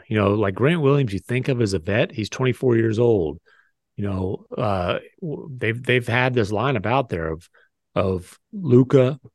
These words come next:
um, Jaden Hardy, second-year guy, Josh Green, Grant Williams, and, and Derek Lively. So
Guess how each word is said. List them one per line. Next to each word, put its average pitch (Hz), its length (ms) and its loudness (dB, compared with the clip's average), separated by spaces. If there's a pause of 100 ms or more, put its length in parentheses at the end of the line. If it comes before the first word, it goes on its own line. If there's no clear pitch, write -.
(280)
um, 101 720 -2
Jaden 113 340 4
Hardy, 113 460 2 (300)
second-year 107 420 -4
guy, 117 340 2
Josh 107 440 0
Green, 120 500 -2
Grant 110 320 -4
Williams, 117 540 2
and, 95 260 -4
and 98 240 -4
Derek 113 280 2
Lively. 110 420 0
So 110 440 -2